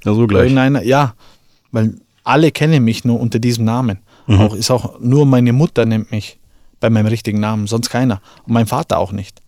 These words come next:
Speaker 1: Okay.
Speaker 2: Weil, also alle nennen mich so, auch in jedem Stadion, wo ich gespielt hab, wenn die, also die Namen aufle-, also steht immer Silo.
Speaker 1: Ist durchgegangen?
Speaker 2: Das ist durchgegangen, genau. Also es wär, als ob's mein, ja, zweiter Name <laughs> ist.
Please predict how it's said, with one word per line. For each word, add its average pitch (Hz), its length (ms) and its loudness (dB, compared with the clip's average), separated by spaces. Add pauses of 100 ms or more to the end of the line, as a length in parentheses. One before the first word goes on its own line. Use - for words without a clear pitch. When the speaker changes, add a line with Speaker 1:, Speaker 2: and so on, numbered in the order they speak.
(140)
Speaker 1:
Okay. 104 280 2 (120)
Speaker 2:
Weil, 110 220 -4
also 110 200 -4
alle 147 300 2
nennen 151 320 2
mich 104 160 -4
so, 104 160 -6
auch 110 180 -4
in 113 160 0
jedem 127 220 0
Stadion, 139 580 0
wo 120 60 0
ich 113 100 -2
gespielt 143 400 -6
hab, 147 180 -2 (920)
wenn 113 180 0
die, 110 300 0
also 107 220 -4
die 104 260 -4 (440)
Namen 135 340 2
aufle-, 147 440 -4
also 104 220 -6 (280)
steht 120 180 -2
immer 143 180 2
Silo. 151 300 -4 (280)
Speaker 1:
Ist 117 160 -4
durchgegangen? 104 500 4 (120)
Speaker 2:
Das - 180 0
ist 135 120 -4
durchgegangen, 107 600 0
genau. 113 280 0
Also 113 220 -2
es 113 180 -4
wär, 123 260 4
als 120 180 0
ob's - 180 -2
mein, 113 340 2 (400)
ja, 110 80 -10
zweiter 127 320 0
Name 110 240 -2
<laughs> - 40 -8
ist. - 380 2